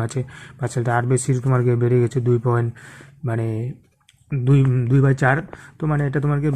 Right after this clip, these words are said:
ব্লাড, মানে হালকা ব্লাডের মতো, এটা সিম্পল এটা বলে আরবিসি, মানে তোমার গিয়ে দেখতে পাচ্ছ। আর সব কিছু নরমালি আছে এমনি, আর এমনি তো সব কিছু নরমাল, পলিন টলিন কোনো কিছু যাচ্ছে না,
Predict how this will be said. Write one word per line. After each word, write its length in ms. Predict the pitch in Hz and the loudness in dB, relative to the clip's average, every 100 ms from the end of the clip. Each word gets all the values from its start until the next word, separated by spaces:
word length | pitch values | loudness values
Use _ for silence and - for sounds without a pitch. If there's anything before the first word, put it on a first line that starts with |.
| 127 | 0
ব্লাড, 200 | 131 120 | 0 0
মানে 100 | 120 117 | -4 -4
হালকা 180 | 113 123 117 | -4 -4 0
ব্লাডের 260 | 123 117 113 | 0 0 -4
মতো, 120 | 117 | -4
এটা 100 | 120 131 | -4 -4
সিম্পল 200 | 117 123 123 | -4 -2 -2
এটা 100 | 123 | 0
বলে 120 | 117 135 | 0 -2
আরবিসি, 300 | 113 117 - 185 - - - - - | -2 -4 -6 -14 -18 -20 -20 -20 -8
মানে 140 | 120 120 | -6 -6
তোমার 180 | 127 117 113 | -4 -4 -2
গিয়ে 120 | 156 - - - _ | -4 -6 -14 -20 _
দেখতে 180 | 127 - 127 | -6 -2 -2
পাচ্ছ। 140 | 127 160 | 0 -2
আর 60 | 135 | -2
সব 80 | 120 | -4
কিছু 120 | 131 143 | -2 0
নরমালি 260 | 127 131 135 | 2 2 2
আছে 120 | 131 135 | 2 0
এমনি, 140 | 143 180 - - - - | 0 -2 -10 -16 -18 -8
আর 100 | 131 127 | -6 -4
এমনি 120 | 143 160 | -2 -4
তো 40 | 160 | -4
সব 80 | 160 | -6
কিছু 140 | 156 151 147 | -6 -4 -2
নরমাল, 200 | 143 139 | 0 -2
পলিন 140 | 143 139 | -4 -2
টলিন 160 | 139 135 | -2 -2
কোনো 100 | 139 | -2
কিছু 100 | 127 | -2
যাচ্ছে 180 | 127 - | -6 -4
না, 60 | 127 | -6